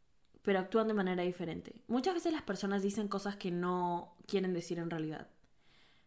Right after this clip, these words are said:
Por dos motivos. O no saben cómo expresar lo que en verdad quieren decir, o tienen miedo.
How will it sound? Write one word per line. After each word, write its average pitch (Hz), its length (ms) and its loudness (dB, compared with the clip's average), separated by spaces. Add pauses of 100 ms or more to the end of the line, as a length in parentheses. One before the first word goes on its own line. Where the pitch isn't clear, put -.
Por 220 180 10
dos 208 140 8
motivos. 170 500 0
O 208 80 8
no 226 180 6
saben 254 320 6
cómo 233 180 4
expresar 175 580 0
lo 185 160 0
que 165 600 -2
en 180 140 2
verdad 165 280 0
quieren 185 220 0
decir, 170 380 -4
o 208 80 -2
tienen 208 240 2
miedo. 202 260 -2